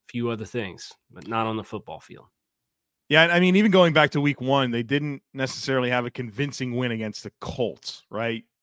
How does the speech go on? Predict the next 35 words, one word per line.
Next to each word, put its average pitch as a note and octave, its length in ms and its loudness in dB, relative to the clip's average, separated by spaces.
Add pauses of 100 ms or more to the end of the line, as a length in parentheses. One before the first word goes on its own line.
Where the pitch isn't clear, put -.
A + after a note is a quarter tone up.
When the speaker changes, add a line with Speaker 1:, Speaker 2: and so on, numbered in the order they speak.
(180)
Speaker 1:
Yeah. - 160 -16 (120)
Speaker 2:
I A#2 100 -6
mean, A#2+ 340 -4 (800)
we D#3 140 0
got E3+ 220 6
a, C#3 200 -10
Jacksonville's G3 720 2 (680)
a C#3 40 -8
team F3+ 240 0
last D#3+ 240 0
year F3 80 4
that D3+ 100 2
kinda C#3+ 160 4
woke B2 420 2
up D#3+ 180 2
as C#3+ 160 0
the C3 60 -10
season D3 340 -6
moved D3 220 0
along. C#3+ 400 -2 (640)
Um, G2+ 360 -6 (120)
benefit E3 320 2
of D#3 40 0
the D3+ 60 0
doubt D3+ 220 2
right D3+ 160 -2
now. D3 160 -2
I C3 80 0
think C#3 160 -8
they're C#3 100 -2
a B2 60 -2
good C#3 200 -2
football B2 380 -4
team, C3 240 -10
but A2 200 -6